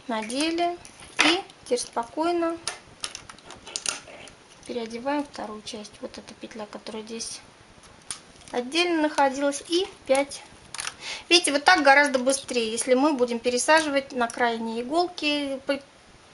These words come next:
подержать немножко эту петлю, что называется, а потом, м, надевать. Если у вас всего лишь трехугольный декер, делайте то же самое. Несколько, эм, петель на него сразу надевайте, на один декер, и, м, в сторону от-, а,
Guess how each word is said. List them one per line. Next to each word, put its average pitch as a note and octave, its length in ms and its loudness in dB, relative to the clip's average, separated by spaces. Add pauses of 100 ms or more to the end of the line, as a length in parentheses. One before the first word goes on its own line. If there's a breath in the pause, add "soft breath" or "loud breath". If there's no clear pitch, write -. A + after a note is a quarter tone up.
подержать D4+ 600 6
немножко C#4 420 4
эту C4+ 200 2
петлю, B3+ 360 -4
что - 200 -8
называется, B3 520 0
а - 20 -4
потом, D#4+ 460 0
м, B3 280 0
надевать. A#3+ 340 0 (340 loud breath)
Если E4 200 4
у - 20 8
вас D#4+ 180 8
всего D#4+ 240 2
лишь D4 140 4
трехугольный D4+ 640 2
декер, B3 320 4
делайте C#4 400 2
то B3+ 160 2
же B3 120 -2
самое. A3+ 400 0
Несколько, A#3+ 580 -2 (360 loud breath)
эм, A#3 520 -2
петель B3+ 380 0
на A#3 80 0
него A#3+ 240 2
сразу A#3+ 320 0
надевайте, C#4+ 840 2
на C4+ 160 6
один C4 320 2
декер, C4 400 4
и, D#4 340 0
м, A#3 220 -8
в - 60 -8
сторону C#4 460 2
от-, A#3+ 120 0 (120)
а, A3+ 560 0